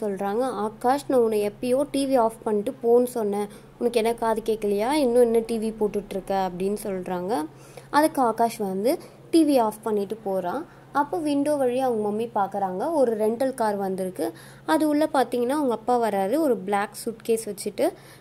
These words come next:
வெளியே வராரு. ரூமா வந்து அவங்க அப்பாவை பார்த்து ஏழு மாசம் ஆகுது. இப்பதான் வந்து அவங்க அப்பாவை பார்க்கறாங்க. அவங்க அப்பா வந்து ஒரு blue color shirt போட்டுட்டு வந்திருக்காரு. அவர் வந்து grey ஹேரோட,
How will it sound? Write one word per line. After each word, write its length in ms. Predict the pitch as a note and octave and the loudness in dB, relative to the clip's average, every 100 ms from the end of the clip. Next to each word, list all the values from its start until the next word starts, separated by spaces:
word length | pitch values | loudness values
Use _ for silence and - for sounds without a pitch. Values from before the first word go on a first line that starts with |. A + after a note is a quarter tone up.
| - | 2
வெளியே 260 | A#3+ A#3 | 4 6
வராரு. 480 | A3 G3+ G3 F#3+ C4+ G#4+ - - - - - - | 4 2 0 0 0 -2 -6 -20 -20 -20 -12 -2
ரூமா 360 | C4 C#4+ D4 | 2 4 4
வந்து 260 | C#4 A#3+ C4 | 4 2 2
அவங்க 180 | C4 G#3+ | 0 0
அப்பாவை 320 | G#3 A#3+ A#3+ A#3+ | 0 2 2 0
பார்த்து 480 | G#3 G3+ - C#4+ D#4+ - - | -6 -2 0 0 -2 -12 -4
ஏழு 360 | A#3 B3 C4 B3 | 8 8 8 4
மாசம் 400 | G#3 G#3+ A#3 G#3 | 2 -2 -2 -4
ஆகுது. 460 | F#3+ F#3 G3 D#4 - | -4 -6 -6 -6 -6
இப்பதான் 420 | A#3 A#3 A3+ A#3 A#3 | -6 -2 0 2 2
வந்து 200 | G3+ A#3+ | 0 -2
அவங்க 180 | A3+ | -4
அப்பாவை 300 | G#3+ - G#3 G3+ | -6 -4 -4 -4
பார்க்கறாங்க. 680 | G3 F#3+ G3 F#3 F#3 G3+ D4 - - - - - | -6 -6 -8 -6 -4 -4 -4 -8 -20 -20 -16 0
அவங்க 360 | C4+ C#4 C4+ | 2 2 2
அப்பா 300 | B3 - C4 | 0 4 4
வந்து 260 | C4 A#3 A#3+ | 6 4 4
ஒரு 120 | A3+ | 2
blue 300 | G3+ A3+ A#3+ | 0 -2 -2
color 340 | A#3+ A3+ G#3+ A3 - | -2 -2 -2 -4 -4
shirt 200 | G#3+ G#3 - | -4 -4 -4
போட்டுட்டு 340 | G#3+ G3 G3 G3 | -4 -4 -6 -4
வந்திருக்காரு. 760 | F#3+ F#3 F#3 - F#3 G3 C#4+ F4+ - - - - - - - - - - - | -4 -4 -6 -6 -4 -2 -2 -4 -12 -20 -20 -20 -20 -20 -20 -20 -20 -16 -2
அவர் 260 | C4 B3+ | 4 6
வந்து 680 | B3 A#3+ A#3+ A3+ B3+ B3 A#3 G3+ | 6 4 2 4 6 6 4 4
grey 340 | A#3 A3+ A3+ | 6 8 6
ஹேரோட, 580 | G#3+ G3+ G3+ G3+ G3 | 2 -2 -2 -2 -4